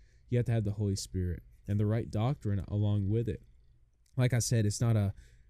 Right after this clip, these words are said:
it's when sp-, uh, when it comes to the speaking in tongues part, it's not, like, jibber jabber. Speak, speak, uh, just gibberish, and that's the infilling. No, no, no, no. It's, it is,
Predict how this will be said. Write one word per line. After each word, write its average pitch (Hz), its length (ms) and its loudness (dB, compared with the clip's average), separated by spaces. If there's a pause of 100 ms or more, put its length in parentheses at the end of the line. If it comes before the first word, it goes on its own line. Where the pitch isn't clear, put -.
(920)
it's - 200 -4 (120)
when 127 240 0
sp-, - 400 -8
uh, 123 80 -2
when 135 160 0
it - 40 -6
comes 151 180 0
to 135 60 2
the 117 40 0
speaking 139 320 -2
in 104 80 2
tongues 113 380 0
part, - 400 -4
it's 104 120 -6
not, 117 120 -2
like, - 300 -14 (120)
jibber 107 300 2
jabber. 95 440 -2
Speak, - 480 -2 (380)
speak, - 560 -4 (320)
uh, 113 200 2
just 113 360 -4
gibberish, 107 600 2
and 104 180 2
that's 110 240 0
the 107 80 -4
infilling. 107 340 0
No, 104 440 4 (100)
no, 98 220 0
no, 92 100 0
no. 87 280 -4
It's, - 360 -2 (880)
it 131 240 -2
is, 123 600 -2